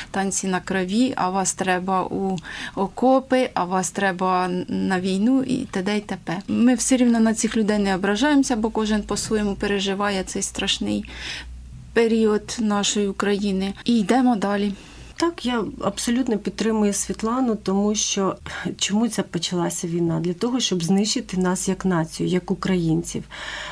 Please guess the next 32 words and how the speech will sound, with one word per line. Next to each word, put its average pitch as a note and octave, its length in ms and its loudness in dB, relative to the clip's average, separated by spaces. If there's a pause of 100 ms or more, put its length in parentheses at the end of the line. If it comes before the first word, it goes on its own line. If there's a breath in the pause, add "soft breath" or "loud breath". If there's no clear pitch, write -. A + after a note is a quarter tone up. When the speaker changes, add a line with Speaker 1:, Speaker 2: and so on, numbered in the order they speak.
(120 loud breath)
Speaker 2:
А F#3+ 100 0
якраз A#3+ 720 0
наші G#3+ 300 0
пісні, F#3+ 480 0
наші F#3+ 300 2
традиції, G#3+ 760 0
і - 40 0
в D#3+ 60 -8
тому F#3+ 280 0
числі F#3 340 0
і - 20 2
танці, A3+ 460 -2
це G3 200 -2
є G3+ 440 0
елемент G3 360 2
нашої G3 360 2
ідентичності, E3+ 1000 -2 (140)
те, B3 140 2
за B3+ 120 0
що G#3+ 240 0
ми F#3 120 2
боремося. E3 760 -2 (640 loud breath)
Тому C#4 640 4 (340)
справедливо, G3+ 1080 0 (280)
що - 280 -2
ми G#3 320 2 (120)
захищаємо F#3+ 800 2
своє E3+ 420 0 (120)
тут, A#3 400 -4
на F3+ 120 0
культурному F3 640 0
фронті. - 540 -6